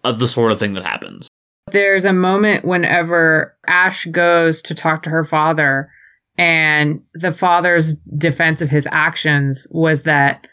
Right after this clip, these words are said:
Speaker 2: you know, she was given every explanation and nevertheless she persisted.
Speaker 1: Mm-hmm.
Speaker 2: And, like, that was a thing that quite a few romance n-, writers used in their books after the election.
Speaker 1: Nevertheless, she persisted?
Speaker 2: As a kind of
Speaker 1: Yeah.
Speaker 2: fuck you.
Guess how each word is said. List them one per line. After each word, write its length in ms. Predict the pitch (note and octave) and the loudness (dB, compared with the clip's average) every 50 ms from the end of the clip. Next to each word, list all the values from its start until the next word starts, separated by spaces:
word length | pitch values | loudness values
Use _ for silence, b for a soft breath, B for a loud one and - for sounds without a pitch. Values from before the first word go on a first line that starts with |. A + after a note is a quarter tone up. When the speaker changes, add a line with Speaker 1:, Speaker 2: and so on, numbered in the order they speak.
| b b b b _ _ - | b b b b _ _ -2
Speaker 2:
you 120 | F3 F3 | 0 2
know, 140 | E3+ D#3+ D#3 | 2 2 2
she 140 | D#3 - F#3 | 2 4 4
was 160 | E3 E3 D#3 | 4 4 4
given 260 | D3+ F#3 F3 D#3+ E3+ D#3 | 2 2 2 2 2 2
every 300 | C3+ D#3 D3 D#3 D3+ C#3+ | 0 0 2 2 0 0
explanation 920 | C#3+ C#3 - - _ - E3+ D3+ C#3+ C#3 C#3 C#3 - - D3 C#3 C3+ C#3 - | 0 -2 -6 -8 _ -2 0 2 2 2 2 2 0 0 -2 -2 -2 -2 -2
and 140 | - D#3+ D#3+ | -2 0 0
nevertheless 440 | D#3 C#3+ D3+ D3+ C#3+ C#3+ C#3+ C#3+ | 2 2 2 0 2 2 0 0
she 160 | - - D#3 D3 | 0 -2 -4 -4
persisted. 640 | - D3+ C3+ - D3 D3 - - - - - - - _ - | -2 -4 -4 -4 -4 -4 -4 -6 -10 -12 -14 -16 -14 _ 0
Speaker 1:
Mm-hmm. 440 | C3+ B2+ A2+ A2+ A2 G2 F#2 F#2 - _ _ _ - | 2 2 2 2 0 -2 -4 -6 -12 _ _ _ -4
Speaker 2:
And, 140 | F#3 F#3 F3+ | -2 -2 0
like, 200 | E3+ D#3+ D#3 - D#3+ | 0 0 -2 -2 -4
that 460 | D#3 C#3+ F3 F3+ F3 F3+ F3+ - - | -4 -2 0 0 2 0 0 0 0
was 280 | F3+ F3+ F3+ E3 D#3 E3+ - | 0 2 2 2 0 0 0
a 80 | F3+ F3 | -2 -2
thing 320 | E3 - F3+ E3+ E3 E3 D#3+ | -2 0 0 0 2 2 2
that 260 | D#3 D3+ - - - - _ _ - | 0 0 -2 -6 -10 -20 _ _ -8
quite 280 | - G3+ F#3 F3+ F3+ | -2 0 0 0 0
a 20 | F3 | -2
few 240 | - F#3 F3+ E3+ E3 | -4 -4 -2 0 0
romance 520 | E3+ D#3+ D#3+ D#3+ D#3 D3+ D3+ - - - | 0 0 2 2 2 0 0 -2 -6 -8
n-, 160 | D#3+ D#3+ - _ _ - | -8 -8 -10 _ _ -8
writers 640 | E3 D#3+ E3+ D3+ D#3 D3+ D3+ D3 C#3+ C#3+ C3+ C3+ - - | -4 -2 0 0 2 2 2 2 2 0 -2 -4 -6 -4
used 520 | D#3+ D#3 D3+ D#3 D#3 D3+ D3+ D3 C#3 - - | 0 2 2 4 4 4 2 0 -2 -4 -6
in 220 | - E3 D#3+ D3+ | -4 -2 0 2
their 140 | D3+ C#3+ C#3+ | 2 0 0
books 440 | C#3 D3 D3 D3 C#3+ - - - - | 0 0 -2 -2 -2 -6 -8 -8 -6
after 240 | - D#3+ D3 - D#3+ | -4 -4 -4 -2 -4
the 120 | C#3+ D3 C#3+ | -2 -2 0
election. 680 | C#3+ C#3+ C#3+ D3 C#3+ - - D3+ C#3+ C#3 C#3+ D#3 - _ _ - | 0 0 0 0 0 -2 -2 0 0 0 0 -2 -4 _ _ -4
Speaker 1:
Nevertheless, 520 | D3 B2 A2 A#2 A#2 A2 A2+ A2 A2 G#2+ | -2 -2 0 0 0 0 0 0 0 0
she 120 | - - B2 | -2 -2 -2
persisted? 560 | - A#2+ G#2+ - A#2+ A#2 - C#3 C3+ B2+ - _ _ _ _ _ _ _ _ _ - | -2 -2 -2 -2 -2 -2 -2 -4 -4 -4 -8 _ _ _ _ _ _ _ _ _ -4
Speaker 2:
As 200 | - G3 G3 F#3+ | 0 0 0 0
a 80 | G3+ F#3+ | 0 0
kind 200 | - G#3 G3 G3 | 0 0 0 2
of 60 | G3 | 2
Speaker 1:
Yeah. 220 | B2 A2 G#2 G#2 | 0 0 0 0
Speaker 2:
fuck 200 | G3+ F#3+ F#3+ - | 0 -2 -2 0
you. 400 | G#3 G#3 G#3 E3 D#3 D3 D3 D3+ | 0 0 2 2 2 0 -2 -2